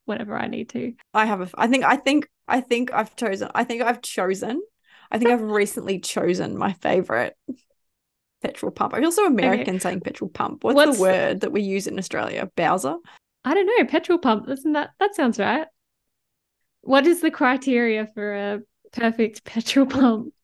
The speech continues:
Speaker 2: High flow.
Speaker 1: <laughs>
Speaker 2: High flow petrol.
Speaker 1: Okay.
Speaker 2: Um, n-, on the way home.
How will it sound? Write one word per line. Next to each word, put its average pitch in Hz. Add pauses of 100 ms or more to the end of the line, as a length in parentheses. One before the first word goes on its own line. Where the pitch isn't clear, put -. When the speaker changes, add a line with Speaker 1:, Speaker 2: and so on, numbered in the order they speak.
(440)
Speaker 2:
High 233
flow. 214 (720)
Speaker 1:
<laughs> - (2250)
Speaker 2:
High 233
flow 262
petrol. - (400)
Speaker 1:
Okay. 294 (1700)
Speaker 2:
Um, 220 (760)
n-, 240 (100)
on 262
the 269
way 190
home. 202